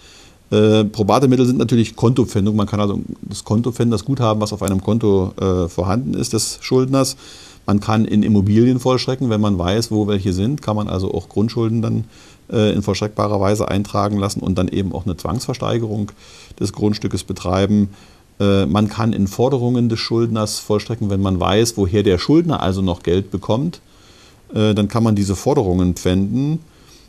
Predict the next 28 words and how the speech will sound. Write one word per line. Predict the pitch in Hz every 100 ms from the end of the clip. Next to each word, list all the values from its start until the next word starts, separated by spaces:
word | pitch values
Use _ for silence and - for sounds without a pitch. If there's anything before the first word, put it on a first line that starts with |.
| - -
Äh, | 110 107 107 -
man | 107 101
kann | 101 113
natürlich | 110 117 104
auch | 98
mit | 104
Hilfe | 113 107
des | 101 -
Gerichtsvollziehers | 90 107 - 101 98 104 101
die | 98
sogenannte | 92 95 92 90
Mobiliarvollstreckung | 92 90 87 82 107 104 92 101 95 87
durchführen, | 92 - 95
das | 92
heißt | 95
den | 92
Gerichtsvollzieher | 90 92 90 - 92
hinschicken, | 95 95 101 98 98 - - - -
damit | 95 98 98
der | 95 98 95 - -
das | 101 - - -
verwertet, | 117 98 98 107 98
was | 92
er | 104 -
also | 90 98
im | 98
Besitz | 95 95 104 -
des | 95 -